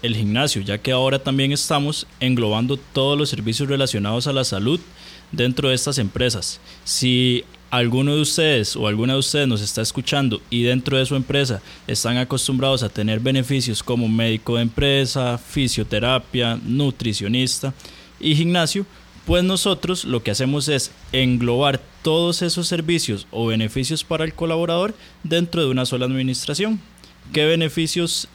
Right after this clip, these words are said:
trae esto para la empresa? Bueno, primero le quitamos un dolor de cabeza grandísimo al Departamento de Recursos Humanos o I H S,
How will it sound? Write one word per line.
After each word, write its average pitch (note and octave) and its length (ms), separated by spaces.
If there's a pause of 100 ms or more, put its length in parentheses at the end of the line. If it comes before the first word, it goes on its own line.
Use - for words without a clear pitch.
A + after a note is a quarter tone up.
(140)
trae D3 320
esto D#3+ 240
para C3+ 280
la G#2 100
empresa? C#3+ 360
Bueno, A#2+ 260
primero G#2+ 440
le D3 100
quitamos C#3 600
un D#3+ 300
dolor D#3 320
de D#3 100
cabeza C#3+ 380
grandísimo A2+ 800 (460)
al A#2+ 160
Departamento A#2 800
de D3 80
Recursos A#2+ 520
Humanos C#3+ 680
o A2 220
I A#2+ 160
H C#3 200
S, F#3 320